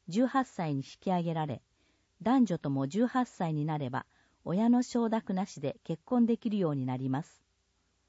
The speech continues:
性同一性障害の人が性別の取り扱いの変更審判を受ける。二十歳にならないとできないこと。これまでと変わらないこと。飲酒をする。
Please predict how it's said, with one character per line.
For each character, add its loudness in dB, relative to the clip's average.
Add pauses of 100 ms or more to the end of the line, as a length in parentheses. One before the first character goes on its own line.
(600)
性 2
同 2
一 -2
性 -4
障 0
害 -2
の -2
人 -8
が -8 (400)
性 4
別 2
の 4
取 -2
り 0
扱 -4
い 0
の -2
変 0
更 -2
審 -2
判 -4
を -8
受 -8
け -2
る。 -6 (1700)
二 2
十 0
歳 0
に 2
な 0
ら 0
な 0
い -4
と -4
で -2
き -2
な 2
い -4
こ -12
と。 -10 (580)
こ 0
れ 4
ま 4
で -2
と -6 (100)
変 -4
わ -2
ら -2
な -2
い -6
こ -14
と。 -12 (1040)
飲 6
酒 -2
を 2
す -8
る。 -6